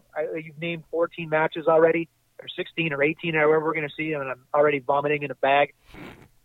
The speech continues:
But there has to be, like, a different finish. There has to be a different theory to why these matches are continuing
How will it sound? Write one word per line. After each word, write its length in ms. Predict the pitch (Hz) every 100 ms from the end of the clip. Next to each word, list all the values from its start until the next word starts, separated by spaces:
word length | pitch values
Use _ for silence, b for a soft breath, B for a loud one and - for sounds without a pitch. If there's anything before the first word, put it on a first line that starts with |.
| _ -
But 160 | 156 - _ _ _ _ _
there 120 | 214
has 260 | 190 233 247
to 60 | 262
be, 280 | 247 240 226
like, 200 | 180 170
a 80 | 160
different 440 | 160 196 - 180 -
finish. 260 | 160 135 -
There 100 | 156
has 240 | 165 196 -
to 60 |
be 180 | 233 226
a 40 | 185
different 380 | 185 175 170 -
theory 280 | 170 165 156
to 60 | 156
why 260 | 139 147 147
these 140 | 147
matches 320 | 151 147 147 139
are 100 | 139 - _ -
continuing 560 | 165 240 233 139 117